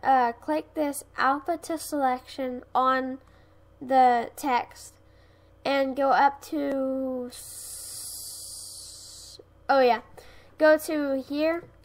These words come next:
click the, uh, blend tool or the gradient tool. Select the colors that you want. I'm gonna pick, uh, a light green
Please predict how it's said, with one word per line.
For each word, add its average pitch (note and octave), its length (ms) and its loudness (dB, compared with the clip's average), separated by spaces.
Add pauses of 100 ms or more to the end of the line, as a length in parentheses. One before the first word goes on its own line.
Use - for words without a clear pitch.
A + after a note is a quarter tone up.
click D#4 220 -2 (120)
the, C4 380 6
uh, B3 160 2
blend C4 500 -2
tool D4+ 380 -2 (680)
or C4+ 160 0
the A#3+ 120 -2
gradient C4 560 0
tool. D4+ 280 -6 (320)
Select E4+ 420 0
the F4 60 -12
colors D#4 360 0
that C4+ 180 2
you C4 80 -4
want. D4 260 0
I'm C#4 140 -6
gonna C#4+ 260 -2
pick, C4+ 440 -4 (120)
uh, A#3+ 520 0
a A#3+ 160 0
light B3+ 500 0
green C#4 480 -4